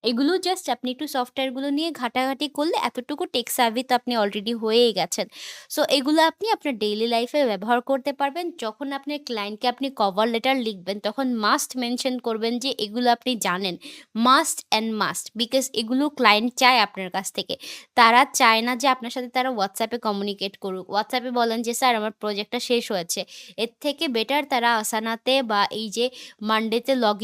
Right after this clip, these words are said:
in করবে, log in করে দেখবে আপনার প্রোগ্রেসটা কতটুকু হলো। সেম।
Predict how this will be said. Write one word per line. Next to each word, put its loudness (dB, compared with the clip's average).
in 0
করবে, 0
log 2
in -4
করে 0
দেখবে -2
আপনার 0
প্রোগ্রেসটা -2
কতটুকু -4
হলো। -4
সেম। 0